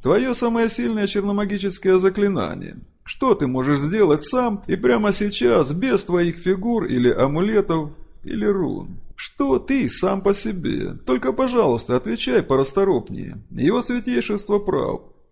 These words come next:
У нас нет времени на таурмагистические диспуты». Чёрная магия не отличалась обилием внешне эффектных боевых заклинаний.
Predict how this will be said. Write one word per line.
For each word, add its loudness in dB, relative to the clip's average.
У 2
нас 0
нет 0
времени 0
на 0
таурмагистические 0
диспуты». -6
Чёрная 2
магия -2
не 0
отличалась -2
обилием -2
внешне -2
эффектных -4
боевых 2
заклинаний. -4